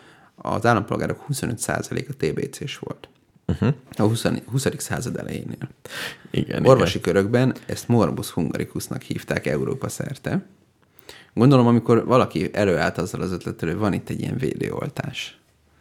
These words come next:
Speaker 1: szerintem nem volt komoly ellenállás. Gondolom, mindenkit beoltottak egy másodperc alatt.
Speaker 2: Igen.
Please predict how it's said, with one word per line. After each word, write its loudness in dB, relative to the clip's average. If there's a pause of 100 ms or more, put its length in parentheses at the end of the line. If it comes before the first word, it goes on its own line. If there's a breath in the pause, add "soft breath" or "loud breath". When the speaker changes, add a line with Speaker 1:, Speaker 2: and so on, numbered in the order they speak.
(140)
Speaker 1:
szerintem -4
nem 2
volt -6
komoly -8
ellenállás. -14 (1200)
Gondolom, 2
mindenkit -2
beoltottak -6
egy -10 (260)
másodperc -10
alatt. -12 (800)
Speaker 2:
Igen. -4